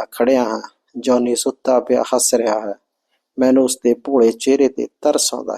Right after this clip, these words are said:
ਹੈ। ਫਿਰ ਉਸ ਦਾ ਹੱਸਦਾ ਚਿਹਰਾ ਮੈਨੂੰ ਰੋਂਦਾ ਮਹਿਸੂਸ ਹੁੰਦਾ ਹੈ। ਉਸ ਦੇ ਪਾਟੇ ਮੈਲੇ ਕੁਚਾਲੇ ਕੱਪੜੇ ਹਨ।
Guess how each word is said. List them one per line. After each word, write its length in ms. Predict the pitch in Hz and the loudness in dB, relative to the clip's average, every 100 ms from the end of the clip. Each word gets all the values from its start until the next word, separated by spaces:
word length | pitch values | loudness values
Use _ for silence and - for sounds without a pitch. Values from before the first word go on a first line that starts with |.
| - | -12
ਹੈ। 60 | 113 _ _ _ _ _ _ _ _ | -20 _ _ _ _ _ _ _ _
ਫਿਰ 120 | 160 151 | 0 0
ਉਸ 160 | - 160 | 0 0
ਦਾ 100 | 143 | 0
ਹੱਸਦਾ 420 | 139 123 - 131 | 0 -2 0 -2
ਚਿਹਰਾ 360 | - 143 139 | 0 0 2
ਮੈਨੂੰ 360 | 123 117 110 113 | 0 -4 -8 -6
ਰੋਂਦਾ 380 | 117 127 135 123 | -6 -4 -2 -4
ਮਹਿਸੂਸ 640 | 120 120 - 156 156 - 110 | -4 -10 -6 -2 -2 -2 -6
ਹੁੰਦਾ 240 | 98 101 - | -2 -2 -2
ਹੈ। 80 | 101 - _ _ _ _ - - | -10 -12 _ _ _ _ -10 -2
ਉਸ 120 | 135 | 0
ਦੇ 100 | - | 0
ਪਾਟੇ 460 | 156 151 147 - 165 | 0 0 0 2 2
ਮੈਲੇ 360 | 143 127 143 | 4 2 2
ਕੁਚਾਲੇ 440 | 147 143 131 120 120 | 2 -2 2 2 2
ਕੱਪੜੇ 440 | - 117 135 127 120 | -2 -2 0 -2 -2
ਹਨ। 100 | 110 | -12